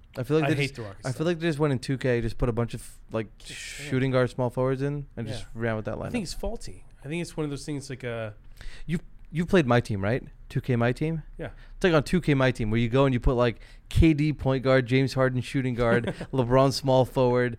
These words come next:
Speaker 1: and then you put, like, the Giannis power forward and your
Speaker 2: Yeah.
Speaker 1: center is, like, I don't know, uh, or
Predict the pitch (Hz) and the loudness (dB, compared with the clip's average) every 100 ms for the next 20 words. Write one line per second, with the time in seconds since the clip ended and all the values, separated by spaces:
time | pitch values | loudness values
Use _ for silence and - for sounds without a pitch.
0 | - - - 135 143 139 147 127 127 113 | -12 -10 0 4 4 4 2 2 2 2
1 | 107 107 117 127 120 - 117 107 120 117 | 0 4 4 4 2 2 4 2 0 0
2 | 110 107 101 123 120 107 107 101 - - | 2 0 0 0 2 2 0 -2 -6 -8
3 | - 110 104 104 101 - - - - - | -4 -2 -2 -2 -4 -6 -14 -20 -20 -8
4 | 113 110 101 95 95 - - - - - | -2 0 -2 -4 -8 -14 -20 -20 -6 0